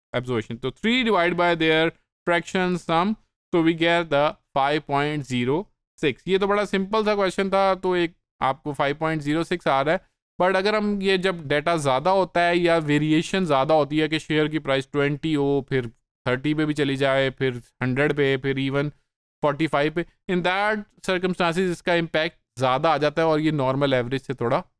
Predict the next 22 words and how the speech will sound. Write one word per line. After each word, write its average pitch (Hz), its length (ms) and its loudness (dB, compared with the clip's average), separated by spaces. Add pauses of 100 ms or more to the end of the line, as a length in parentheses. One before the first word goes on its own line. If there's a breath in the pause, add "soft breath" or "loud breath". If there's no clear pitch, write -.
(180)
डिफर 127 260 -4
कर 104 160 -10
जाता 104 240 -10
है। - 60 -14
So 160 120 -4
this 196 180 0
is 233 180 -2 (280)
how 170 300 2
it 170 100 -8
relate, 160 340 0 (140)
और 147 80 -2
ये 147 300 -2
इसकी 156 380 -8 (280)
हार्मोनिक 139 540 -2
की 147 240 -8
फैक्टर 139 420 -4
है 143 80 -2
कि 143 80 -6
ये 139 160 -6
कैसे 127 320 -6
कैलकुलेट 131 540 -6 (180)
होगा। 107 280 -6